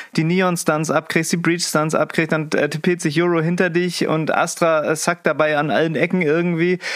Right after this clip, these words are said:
Äh, da hast du f-, quasi nur die Möglichkeit, auf Retake zu spielen und irgendwie sah das für mich so aus, als hätte F P X damit gerechnet und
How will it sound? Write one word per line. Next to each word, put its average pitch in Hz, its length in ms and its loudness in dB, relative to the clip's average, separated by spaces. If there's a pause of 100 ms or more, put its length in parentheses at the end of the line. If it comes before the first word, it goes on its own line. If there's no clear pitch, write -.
(220)
Äh, 156 200 2 (220)
da 147 340 2
hast - 380 0
du 180 160 0
f-, - 180 -8 (180)
quasi 160 380 0
nur 170 240 0
die 170 80 0
Möglichkeit, 160 460 0
auf 131 100 -4
Retake 160 320 0
zu 160 120 -2
spielen 165 420 0
und 139 240 -2 (120)
irgendwie 190 540 2
sah 165 160 2
das 170 140 -2
für 165 100 -2
mich 160 140 -2
so 175 100 2
aus, 156 160 0
als 143 120 -2
hätte 160 200 0
F - 160 -4
P 156 120 2
X 151 140 -2
damit 147 240 0
gerechnet 165 600 0
und 147 360 -2